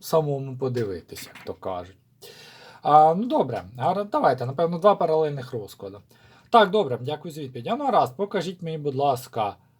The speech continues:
що краще для душі? Традиційне поховання чи кремація? Отже, покажіть мені, будь ласка, що несе для душі конкретно традиційне поховання, тобто поховання в землю.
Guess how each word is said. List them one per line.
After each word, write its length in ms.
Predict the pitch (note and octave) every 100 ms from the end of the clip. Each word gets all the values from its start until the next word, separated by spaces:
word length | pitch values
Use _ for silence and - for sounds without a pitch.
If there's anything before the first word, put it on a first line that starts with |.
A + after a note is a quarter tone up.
| _ _
що 340 | - - A3 D4
краще 520 | G3 G3 F3+ - D#3
для 200 | C3 C3+
душі? 560 | B2 B2+ - B2+ G2+ F2
Традиційне 640 | - A2 B2 C3 F3+ E3+
поховання 560 | D3+ A#2+ C3+ E3 F3+ C#3+
чи 140 | C3+
кремація? 600 | C3+ C#3 C3 G2 - A2+
Отже, 280 | D#3+ D#3+ G#2
покажіть 520 | - D3 D#3+ D#3 F3+
мені, 140 | D3 C#3
будь 140 | C3
ласка, 420 | B2+ A#2+ - G2+
що 460 | - - G3 G#3+ G3+ _ _ _
несе 460 | C#3 C#3 - F3 E3+
для 180 | C3+
душі 440 | C3 A#2+ A#2 E3+ G3
конкретно 880 | C#3 A#2 B2+ D3 E3+ C#3+ C3+ C3+ B2+ -
традиційне 680 | - C#3 C#3 C3+ F3 F3+ D#3
поховання, 840 | C#3 B2+ - A#2 B2+ G#2+ F2 E2+ E2 - _
тобто 280 | G2 F2+ -
поховання 600 | B2 B2 B2 C3+ C#3 B2
в 40 |
землю. 460 | A2+ A2+ A2 F2+ F2